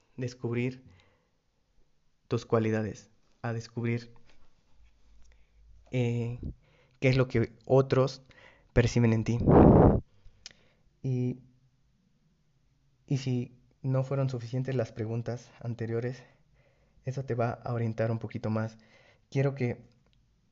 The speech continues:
le preguntes a tus amigos más cercanos, "¿Por qué soy tu amigo?". Y sigas preguntando, "¿Por qué soy tu amigo?".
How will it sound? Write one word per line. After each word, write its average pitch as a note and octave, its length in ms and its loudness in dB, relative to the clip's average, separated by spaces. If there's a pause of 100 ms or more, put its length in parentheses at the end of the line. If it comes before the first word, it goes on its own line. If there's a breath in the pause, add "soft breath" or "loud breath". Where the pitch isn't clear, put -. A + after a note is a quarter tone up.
(440)
le B2+ 160 -2
preguntes B2+ 500 -2
a C#3+ 80 -2
tus - 180 -10
amigos A#2+ 300 2
más A2+ 160 0
cercanos, A2+ 540 -6 (1700 soft breath)
"¿Por B2 180 -2
qué D3 120 2
soy D#3 140 2
tu C3 100 2
amigo?". A2+ 340 0 (2250 soft breath)
Y C3+ 360 0 (1300)
sigas E3 300 0
preguntando, C3+ 640 0 (200)
"¿Por B2+ 160 -2
qué C#3 120 0
soy D3+ 140 -2
tu B2+ 120 -4
amigo?". A#2+ 360 -4